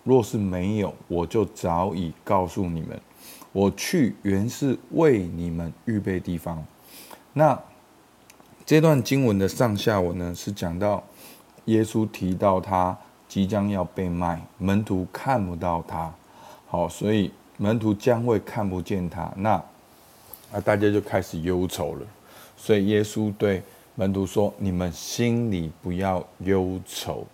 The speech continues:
好，门徒忧愁是因为他们好像看不见耶稣，他们会担心他们跟随的主，好，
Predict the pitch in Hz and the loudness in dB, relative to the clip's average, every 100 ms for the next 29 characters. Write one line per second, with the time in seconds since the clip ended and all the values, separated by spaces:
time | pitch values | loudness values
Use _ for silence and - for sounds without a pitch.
0 | _ - - - - 101 117 185 165 147 | _ -20 -20 -14 2 4 4 4 4 4
1 | 156 156 - 104 95 117 127 123 113 113 | 6 4 4 4 4 -2 0 0 0 0
2 | 117 98 - - - - 92 120 107 - | 0 -2 -4 -18 -16 -2 0 2 0 -6
3 | - - 120 92 87 98 92 90 85 87 | -12 0 2 2 -2 -2 -2 -4 -6 -8
4 | 87 90 - - _ - 113 98 107 95 | -8 -8 -16 -20 _ -2 0 4 4 2
5 | - 107 110 110 - 98 98 104 - - | 0 0 2 -2 -2 0 0 -4 -14 -20
6 | - - 117 117 98 - 120 131 127 - | -20 2 2 4 -2 4 4 4 0 0
7 | 95 82 85 - - - _ _ - - | -2 0 -4 -6 -12 -12 _ _ -20 -20
8 | - 90 80 | 0 2 2